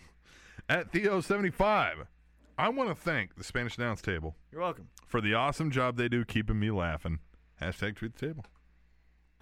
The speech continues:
Speaker 2: Theo,
Speaker 1: Thanks.
Speaker 2: I like your tweets. Sometimes I don't get that Shane McMahon bullshit that you say about me,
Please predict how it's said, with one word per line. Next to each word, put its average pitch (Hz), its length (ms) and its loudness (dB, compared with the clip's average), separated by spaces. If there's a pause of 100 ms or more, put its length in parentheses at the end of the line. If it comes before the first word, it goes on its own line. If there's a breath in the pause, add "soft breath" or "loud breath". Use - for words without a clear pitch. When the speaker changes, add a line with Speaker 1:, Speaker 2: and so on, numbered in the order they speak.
Speaker 2:
Theo, 269 380 4
Speaker 1:
Thanks. - 180 -14 (640)
Speaker 2:
I 208 120 4
like 214 280 2
your 202 80 -6
tweets. 208 320 -2
Sometimes 202 540 -2
I 175 40 0
don't 180 140 -6
get 175 140 -8
that 165 260 -2
Shane 185 260 -10
McMahon 170 500 -10 (160)
bullshit 175 500 -6
that 160 120 -10
you 175 80 -12
say 185 260 -4
about 175 240 -2
me, 190 180 -8